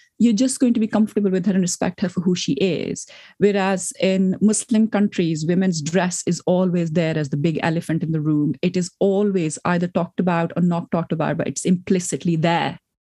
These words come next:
And so there is this strange obsessive focus on that. Um, and you're absolutely right. You will see very pious people. I have had some very lewd comments made to me by men with very long beards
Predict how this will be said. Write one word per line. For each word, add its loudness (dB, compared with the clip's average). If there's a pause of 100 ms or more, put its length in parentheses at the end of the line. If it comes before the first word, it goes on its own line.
(520)
And 2
so 2
there 0
is 0
this -2
strange 0
obsessive -4
focus -4 (160)
on 2
that. -6 (400)
Um, 2 (100)
and 2
you're 4
absolutely 0
right. 0
You 0
will 2
see 0
very 0
pious -2
people. 0
I 0
have -2
had -2 (360)
some 0
very 0
lewd 2
comments 0
made 2
to -4
me 2
by 0
men 2
with -2
very 0
long 0
beards -4